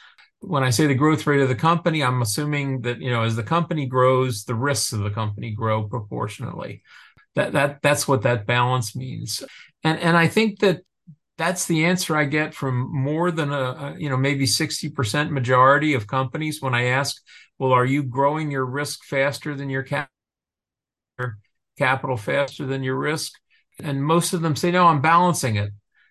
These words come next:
Uh, and, and I think that's just sort of the lazy answer, actually. They're, they, they really don't have a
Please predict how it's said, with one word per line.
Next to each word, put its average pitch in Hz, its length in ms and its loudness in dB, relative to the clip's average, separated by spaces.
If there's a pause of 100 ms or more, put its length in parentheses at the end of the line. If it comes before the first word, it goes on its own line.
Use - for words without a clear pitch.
(160)
Uh, 127 340 -8
and, 139 240 -6
and 143 140 0
I 139 80 4
think 156 200 0
that's 151 220 0
just - 300 -2
sort 143 200 0
of 123 60 0
the 120 100 0
lazy 120 540 2
answer, 110 400 0
actually. 123 460 -4
They're, 120 220 -4
they, 127 200 -4
they 131 180 0
really 131 280 2
don't 117 320 2
have 113 180 2
a 113 80 -4